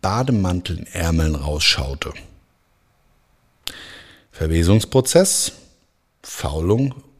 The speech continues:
oder die Fäulnis weit vorangeschritten, würde ich mal behaupten. Aber was ich mir immer noch nicht erklären konnte, war dieses Bein. Man lässt ja nicht ein ganzes Bein da liegen.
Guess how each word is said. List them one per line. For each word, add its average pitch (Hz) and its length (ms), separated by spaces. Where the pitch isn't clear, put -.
oder 78 200
die - 140
Fäulnis 101 1000
weit 101 680
vorangeschritten, 80 920
würde 69 180
ich - 120
mal 67 120
behaupten. 69 600
Aber 95 140
was 92 80
ich - 60
mir 98 140
immer 156 220
noch 104 80
nicht 90 100
erklären 82 320
konnte, 90 260
war 82 120
dieses 78 300
Bein. 101 380
Man 87 140
lässt 104 260
ja 92 100
nicht 90 180
ein 92 80
ganzes 80 340
Bein 143 300
da 107 120
liegen. 76 440